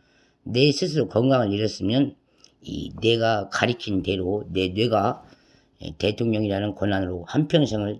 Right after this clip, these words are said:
이, 이, 이북이라는 것을 몰랐던 나마저 대한민국 시민마저 그 정신을 아저씨 의사로 그만 내리-, 내려주시고 성격 좋은 자활,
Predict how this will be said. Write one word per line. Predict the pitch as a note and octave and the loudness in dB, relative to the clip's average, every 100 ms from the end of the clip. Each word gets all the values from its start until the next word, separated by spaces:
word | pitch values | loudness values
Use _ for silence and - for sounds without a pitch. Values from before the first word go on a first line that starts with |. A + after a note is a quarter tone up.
| - | -10
이, | A2+ - | -12 -10
이, | F#2+ G2 F#2+ C#3+ | -10 -8 -2 2
이북이라는 | E3+ D3 C#3+ B2 A2 | 2 4 4 2 0
것을 | G2 F#2+ | -2 -2
몰랐던 | G2 A2 G#2 G2+ A2+ A2+ _ _ _ - | -2 -2 -2 -2 -6 -8 _ _ _ -6
나마저 | E2 G#2+ A#2+ G#2 F2 - _ _ _ - | -2 0 0 0 -8 -14 _ _ _ -4
대한민국 | F#2 G2+ G2+ G2 F#2 - | -2 0 -2 -4 -8 -4
시민마저 | - F3+ E3+ C3+ G#2 A#2 A2+ - _ _ _ _ | 0 2 4 2 2 -2 -2 -6 _ _ _ _
그 | - F2 D#2+ | -10 -8 -6
정신을 | F#2 G#2+ F#2 F#2+ E2+ G2+ - _ _ | -4 -4 -2 -4 -4 -6 -10 _ _
아저씨 | - F#2 A#2+ - C#3 D3+ E3+ _ _ _ _ | -6 -4 -4 -2 -2 -2 -4 _ _ _ _
의사로 | B2 C#3 C#3 G2+ E2 - _ _ _ _ | -4 -2 0 -2 -4 -12 _ _ _ _
그만 | F2 E2+ E2+ | -10 -8 -6
내리-, | G2 A2+ G2 - | -4 -4 -4 -4
내려주시고 | A2+ B2 A2 G2+ F#2 G2+ B2+ G#2 - _ _ _ _ | -2 0 -2 -4 -4 2 2 2 -4 _ _ _ _
성격 | - D3 D#3 D#3 B2 - | -6 -2 -2 -2 -4 -4
좋은 | F#2+ F#2+ F#2+ | -6 -4 -6
자활, | E2 - G#2 F#2 F2 | -4 -2 0 -2 -4